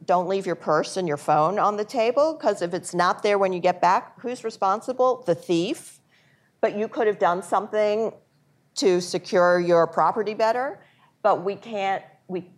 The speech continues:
we can't even have that conversation. And I think schools don't wanna deal with it,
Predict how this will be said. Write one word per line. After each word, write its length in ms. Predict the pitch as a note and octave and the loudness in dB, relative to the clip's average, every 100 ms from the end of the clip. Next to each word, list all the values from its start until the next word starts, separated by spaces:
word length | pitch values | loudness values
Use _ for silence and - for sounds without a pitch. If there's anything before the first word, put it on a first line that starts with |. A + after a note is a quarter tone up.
| _ | _
we 140 | F3 E3 | -14 -14
can't 320 | - F3 E3+ | -8 -8 -8
even 340 | G#3 A3+ A3+ A#3+ | -10 -6 -6 -8
have 580 | A3+ F3 E3+ C4+ G#3+ - | -8 -6 -4 -4 -6 -8
that 180 | E3+ D#3+ | -6 -6
conversation. 720 | D#3+ D3 D#3+ B3+ B3+ F#3 D3+ - | -8 -8 -6 -4 -4 -4 -6 -2
And 200 | F3+ F3 | -2 0
I 120 | F3 | -2
think 400 | F3+ A#3+ A3+ - _ _ _ _ _ | -4 -6 -6 -12 _ _ _ _ _
schools 1200 | - - - C#4 E4+ G#3+ E3 E3 G#3 D4 - - _ _ _ _ _ _ _ - C#3+ _ | -14 -12 -4 2 4 6 6 4 0 -4 -10 -18 _ _ _ _ _ _ _ -20 -20 _
don't 260 | F3+ F3+ D3+ | 2 2 2
wanna 280 | E3 D3+ C#3 | -4 -4 -6
deal 260 | D3 B2 | -8 -6
with 180 | A2 B2+ | -6 -6
it, 240 | D#3 C#4+ | -6 -8